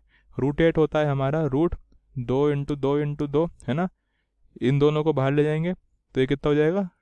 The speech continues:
टू रूट टू, है ना। तो theta हो गया हमारा sin inverse टू रूट टू बटे तीन। ठीक है, जो ये हमारा ये आया था इसमें हम theta डाल देंगे। ठीक है,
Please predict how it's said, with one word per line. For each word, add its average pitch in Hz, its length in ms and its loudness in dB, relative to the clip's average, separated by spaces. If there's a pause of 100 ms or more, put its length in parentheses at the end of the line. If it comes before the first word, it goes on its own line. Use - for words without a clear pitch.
(160)
टू 131 120 2
रूट 117 240 -2
टू, 117 100 -2
है 123 120 2
ना। 190 120 4 (680)
तो 127 80 -2
theta 135 300 0
हो 147 160 4
गया 131 160 0
हमारा 127 300 0 (420)
sin 123 400 0
inverse 120 400 0 (1160)
टू 151 200 2
रूट 127 280 0
टू 135 120 -2
बटे 127 340 -2 (220)
तीन। 107 260 -4 (120)
ठीक 160 140 2
है, 196 80 2 (720)
जो 127 140 0
ये 135 120 2
हमारा 135 280 2
ये 139 240 2
आया 120 220 0
था 139 240 0 (1040)
इसमें 139 200 -2
हम 151 140 0
theta 127 320 0
डाल 107 220 0
देंगे। 104 280 -4
ठीक 165 260 0
है, 214 60 2